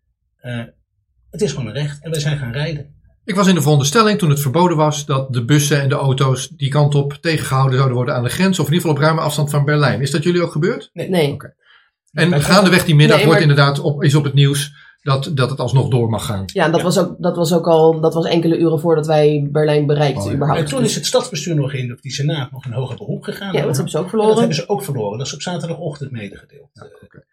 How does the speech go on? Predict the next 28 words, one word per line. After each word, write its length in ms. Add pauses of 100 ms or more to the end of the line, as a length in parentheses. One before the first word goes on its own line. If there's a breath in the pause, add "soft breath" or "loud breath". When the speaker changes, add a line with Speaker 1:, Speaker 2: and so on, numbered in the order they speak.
(140 soft breath)
Speaker 1:
Ja. 120
Speaker 2:
De 60
demonstratie 520
ging 220
door. 300
Speaker 3:
Ja. 280 (760 soft breath)
Speaker 2:
Ehm, 440 (1500)
ja, 240
vertel. 480
Eh, 180
de, 100
Speaker 3:
Wat 140
Speaker 2:
niet, 80
niet 40 (140)
Speaker 3:
overigens 240
Speaker 2:
al, 40
niet 160
al, 80
ik, 120
wat 200
ik 60
zo 120
meteen 260
ga 100
doen 220
is 140
een, 240
eh, 280